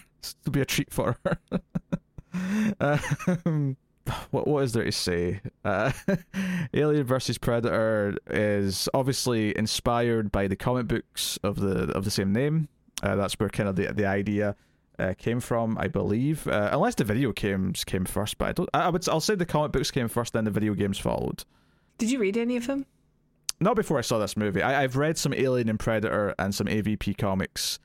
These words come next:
Speaker 1: since this, this movie. Although none of the ones that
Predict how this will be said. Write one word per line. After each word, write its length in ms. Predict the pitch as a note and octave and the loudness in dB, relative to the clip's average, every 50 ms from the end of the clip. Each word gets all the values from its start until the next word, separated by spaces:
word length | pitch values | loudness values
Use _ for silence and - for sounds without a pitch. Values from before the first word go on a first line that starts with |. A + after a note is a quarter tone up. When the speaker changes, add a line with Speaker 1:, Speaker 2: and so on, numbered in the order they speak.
| _ _ _ _ _ _ _ _ | _ _ _ _ _ _ _ _
Speaker 1:
since 640 | - - - C3 A#2+ G#2 F#2+ - - - - - - _ _ _ _ - - | -6 -2 0 0 0 0 0 -2 -2 -4 -4 -6 -10 _ _ _ _ -10 -6
this, 320 | - A#1+ F#2+ - - - - _ | -4 -2 -2 -4 -6 -8 -8 _
this 220 | - - - - - | -4 -4 -4 -4 -4
movie. 340 | F#2 D#2 C2 B1 C2+ C#2 - - _ _ _ _ - | -4 -4 -4 -2 -4 -4 -4 -8 _ _ _ _ -2
Although 200 | C#3 C#3 C#3+ C#3 | 0 2 2 2
none 160 | C#3+ E3+ F3 | 2 2 2
of 80 | F3 C#3+ | 2 2
the 80 | C#3 | 2
ones 260 | B2+ C3 B2 A#2+ G2+ | 2 0 0 0 -2
that 140 | F2+ A2 - | -2 -2 -4